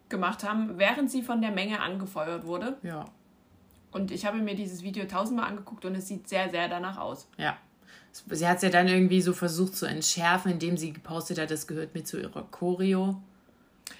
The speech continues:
Speaker 2: da.
Speaker 1: Ja, sie
Speaker 2: Also
Speaker 1: hat jetzt, sie hatte jetzt noch mal so ein anderes Video, äh, gepostet, beziehungsweise hatte irgendjemand, äh, vom, von einem Auftritt oder so, ähm,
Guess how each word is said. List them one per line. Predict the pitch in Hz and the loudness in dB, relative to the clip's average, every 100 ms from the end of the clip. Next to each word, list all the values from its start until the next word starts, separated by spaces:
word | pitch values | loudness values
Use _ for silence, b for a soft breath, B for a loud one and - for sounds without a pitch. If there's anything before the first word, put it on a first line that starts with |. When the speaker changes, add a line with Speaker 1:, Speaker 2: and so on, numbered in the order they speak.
| - | -2
Speaker 2:
da. | 180 180 190 190 | 2 2 2 -2
Speaker 1:
Ja, | 233 214 | 2 6
sie | 180 | 8
Speaker 2:
Also | 220 | 8
Speaker 1:
hat | 233 | 6
jetzt, | 269 - - | 4 2 -4
sie | 240 | 0
hatte | 226 262 | 2 2
jetzt | 254 240 | 0 0
noch | 240 247 | 0 2
mal | 247 233 | 2 0
so | 220 | -2
ein | 214 | 0
anderes | - 233 277 262 247 | 2 4 4 2 0
Video, | 262 247 269 269 | -2 0 2 2
äh, | - 240 | 4 2
gepostet, | 240 226 247 254 240 | 2 0 0 0 -2
beziehungsweise | 196 226 220 214 202 196 | -2 0 0 2 -2 -2
hatte | 196 | -2
irgendjemand, | - 202 220 190 180 170 | 0 4 4 4 0 0
äh, | - 160 170 | -2 -2 -2
vom, | 185 175 | -4 -4
von | 165 180 | -2 -2
einem | 170 | -2
Auftritt | - 190 - 185 | -2 -4 -8 -6
oder | 165 170 | -4 -4
so, | 175 165 | -6 -6
ähm, | - 175 170 160 | -6 -6 -8 -10